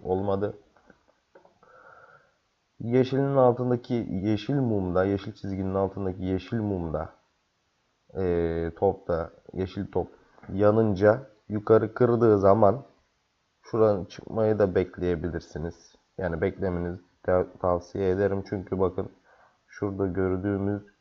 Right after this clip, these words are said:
gibi kesmiş, yeşil yanmış. Buradan bir aşağı kesmiş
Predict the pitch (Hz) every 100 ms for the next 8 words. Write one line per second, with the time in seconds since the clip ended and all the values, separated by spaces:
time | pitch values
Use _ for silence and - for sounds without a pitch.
0 | - 87 92 - - _ - _ _ _
1 | _ _ _ _ - 117 113 120 113 110
2 | 101 110 95 87 85 104 117 - - 95
3 | 104 117 104 92 113 - 104 - 113 113
4 | 117 120 113 135 135 -